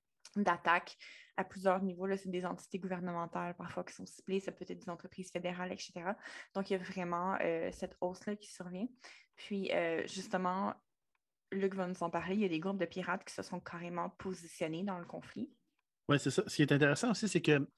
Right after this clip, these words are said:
Speaker 2: les attaques cyber sont pas perçues comme étant des actes de guerre, hein. Fait que, genre, il y a une augmentation drastique du nombre d'attaques cyber parce que peu importe le nombre d'attaques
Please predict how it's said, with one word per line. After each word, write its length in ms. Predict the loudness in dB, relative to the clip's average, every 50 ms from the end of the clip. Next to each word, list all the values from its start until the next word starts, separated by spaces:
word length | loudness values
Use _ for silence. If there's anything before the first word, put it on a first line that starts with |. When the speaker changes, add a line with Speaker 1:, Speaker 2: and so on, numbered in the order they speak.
| -20 -20 -20 -20 -20 -12 _ 2
Speaker 2:
les 200 | 4 4 6 6
attaques 300 | 6 6 6 4 4 2
cyber 540 | -2 -2 2 4 6 6 6 6 4 2
sont 240 | 0 0 0 0 2
pas 120 | 2 0 2
perçues 460 | 4 4 2 2 2 -2 -6 -4 0
comme 160 | 4 4 6
étant 260 | 6 4 4 4 6
des 240 | 6 6 6 6 6
actes 160 | 4 4 4
de 120 | 4 4 4
guerre, 360 | 4 4 2 2 0 -2 -4 -4
hein. 140 | -6 -6 -6
Fait 160 | -2 -2 -2
que, 260 | 4 6 6 6 6 4 _ _ -20 -20 -20 -20 -20 _ _ _
genre, 400 | 0 4 6 6 6 6 6 4 2 -2 -8 _ _ _ _ -14 -10 -4
il 80 | 2 8
y 40 | 8
a 40 | 10
une 160 | 10 10 8
augmentation 640 | 6 6 4 4 6 6 6 4 4 2 0 0 0
drastique 500 | 2 2 2 2 2 -2 -6 -6 -6 -2
du 140 | 2 4
nombre 180 | 6 6 6 6
d'attaques 320 | 6 6 6 4 2 2
cyber 420 | 0 -4 0 2 4 4 4 4 6
parce 200 | 6 6 4 6
que 140 | 6 4 4
peu 140 | 6 4 4
importe 280 | 4 4 2 2 2
le 60 | 2 4
nombre 160 | 4 6 6
d'attaques 260 | 4 4 2 -2 -6